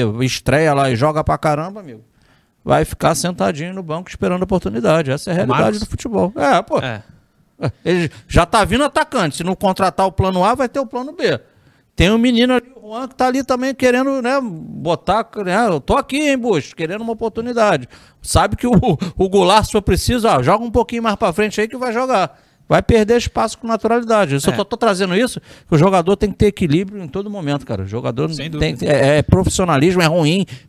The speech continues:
Speaker 1: perder, coisa e tal. Às vezes acontece situação, mas o cara tem que se manter equilibrado.
Speaker 2: O, uma coisa só também. Nesse momento, o único que tiraria, na minha visão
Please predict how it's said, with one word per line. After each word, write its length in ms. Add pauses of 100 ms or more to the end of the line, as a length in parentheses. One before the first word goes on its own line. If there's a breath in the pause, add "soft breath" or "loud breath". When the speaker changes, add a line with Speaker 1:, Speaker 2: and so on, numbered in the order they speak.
Speaker 1:
perder, 460
coisa 300
e 20
tal. 300
Às 100
vezes 160
acontece 360
situação, 460
mas 120
o 40
cara 180
tem 180
que 80
se 80
manter 260
equilibrado. 480 (580 soft breath)
Speaker 2:
O, 320
uma 200
coisa 240
só 180
também. 300
Nesse 320
momento, 500
o 40
único 220
que 140
tiraria, 600
na 200
minha 320
visão 420